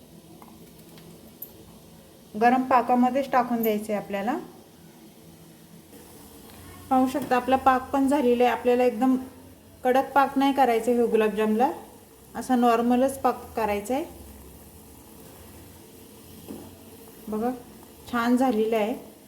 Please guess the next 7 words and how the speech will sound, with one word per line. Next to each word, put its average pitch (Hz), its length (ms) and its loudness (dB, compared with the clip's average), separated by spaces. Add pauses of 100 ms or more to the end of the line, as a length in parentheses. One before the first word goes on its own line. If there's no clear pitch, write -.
(120)
तर 226 40 -6
ह्याच्यामध्ये 233 480 0
आता 226 200 -2
आपल्याला 240 420 0
गुलाबजाम 220 640 -2
टाकून 226 380 -2
द्यायचे. 226 340 0